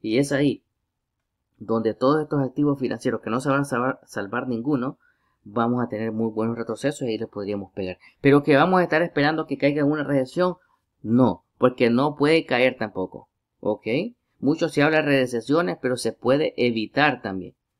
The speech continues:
Así que hay que tener los dos puntos siempre sobre la mesa. No solo, "Oh, es que va a caer una recesión", no, no, lo vamos a quedar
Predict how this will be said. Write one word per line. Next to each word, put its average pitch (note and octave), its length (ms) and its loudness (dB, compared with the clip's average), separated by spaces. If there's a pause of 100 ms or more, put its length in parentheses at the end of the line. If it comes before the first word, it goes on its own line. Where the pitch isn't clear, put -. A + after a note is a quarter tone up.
(100)
Así - 220 -12
que D3 240 -4 (220)
hay - 120 -8
que C3+ 100 -4
tener B2+ 260 -2
los B2 120 0
dos A#2+ 160 -2
puntos A#2+ 380 -4
siempre A#2+ 300 -4
sobre G#2 260 -2
la F#2+ 120 -4
mesa. G2+ 380 -8 (320)
No A#2+ 200 -2
solo, B2 280 2
"Oh, F3 80 4
es E3 80 -2
que D3 80 -4
va C#3+ 80 2
a - 20 0
caer C3+ 160 0
una C3+ 140 -2
recesión", B2 380 -6
no, B2 80 -4
no, C#3 140 -2
lo A#2+ 80 -4
vamos A#2+ 220 -2
a - 20 -12
quedar A#2+ 300 -2